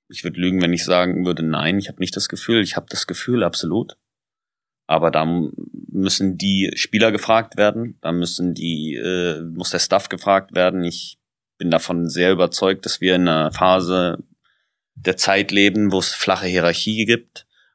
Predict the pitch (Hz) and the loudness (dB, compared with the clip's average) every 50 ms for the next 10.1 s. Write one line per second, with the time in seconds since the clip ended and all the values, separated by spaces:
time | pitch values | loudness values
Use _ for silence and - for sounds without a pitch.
0 | _ _ - 80 82 80 80 82 - - - 92 90 - - - - - 78 92 | _ _ -4 -2 0 0 0 0 -2 -2 -2 -2 -2 -4 -6 -10 -8 -6 -4 0
1 | 92 101 95 92 90 92 90 95 92 - - 90 90 87 - - - 92 92 85 | 2 2 2 4 4 2 2 0 0 -4 -4 -4 -4 -2 -4 -6 -2 0 2 2
2 | 82 85 87 87 90 95 98 95 98 95 - - - _ - - - 92 92 92 | 2 0 0 0 2 2 2 2 0 -2 -2 -6 -14 _ -14 -10 -6 -4 -2 -2
3 | 87 82 - - - 110 113 110 - 120 110 104 - - - - - 90 80 - | -2 -2 -4 -6 -2 -2 -2 -2 0 0 0 0 0 -6 -10 -8 -4 -2 0 2
4 | - 95 101 85 - - - - 104 98 - - - 92 90 87 90 92 90 - | 4 2 2 2 0 -6 -2 0 0 0 0 -2 -4 -2 0 0 0 -2 -2 -2
5 | - 98 92 - - - - - 80 80 76 78 78 - - - 90 85 - - | -2 -2 -2 -2 -4 -8 -6 -4 -2 -2 -2 -2 -4 -4 -4 -2 -2 -2 -2 0
6 | 95 87 87 87 85 90 90 92 92 92 - _ _ _ _ _ _ _ _ _ | 0 2 2 2 2 2 2 0 -2 -4 -8 _ _ _ _ _ _ _ _ _
7 | - - 110 107 113 117 131 139 135 - - - - 92 98 101 101 101 101 - | -2 -2 0 2 4 4 4 4 4 0 -4 -2 0 2 2 4 2 2 0 -2
8 | 107 98 98 95 - - - 110 107 110 120 131 147 139 107 90 - 85 85 82 | 0 2 2 2 2 2 2 4 4 6 6 6 4 4 2 2 2 2 2 2
9 | - - 90 107 110 110 110 - - 117 113 107 98 107 110 113 117 123 135 143 | 2 2 2 4 4 2 2 0 2 2 2 4 6 6 6 6 6 4 2 -2
10 | 143 | -6